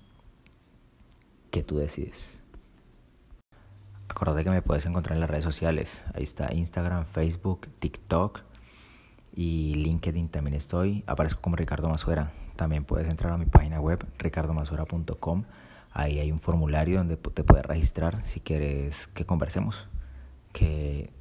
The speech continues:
venir a uno de estos espacios, conversamos, filosofamos un rato, cuestionamos unos temas, en fin. Hacemos lo que has visto que he hecho en todos estos episodios, solo que en compañía.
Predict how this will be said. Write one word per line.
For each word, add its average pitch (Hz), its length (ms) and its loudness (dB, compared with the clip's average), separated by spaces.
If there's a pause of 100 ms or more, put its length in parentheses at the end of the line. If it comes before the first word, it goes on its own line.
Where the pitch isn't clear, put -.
(160)
venir 78 260 -2
a - 20 0
uno 85 160 0
de 85 60 2
estos 85 200 -4
espacios, 85 680 -2
conversamos, 78 800 -2
filosofamos 76 640 -8
un 78 100 -2
rato, 78 540 -2 (380)
cuestionamos 76 720 -2 (320)
unos 76 360 -2
temas, 76 720 0 (600)
en 73 140 -8
fin. 98 240 -4 (760)
Hacemos 82 460 2
lo 90 140 2
que 82 80 0
has 76 60 2
visto 82 260 0
que 73 320 -2 (160)
he 78 180 0
hecho 80 200 -4
en 80 80 0
todos 80 260 -2
estos 80 160 -2
episodios, 117 600 -2
solo 73 280 -2
que 82 80 -2
en 76 40 0
compañía. 78 540 -2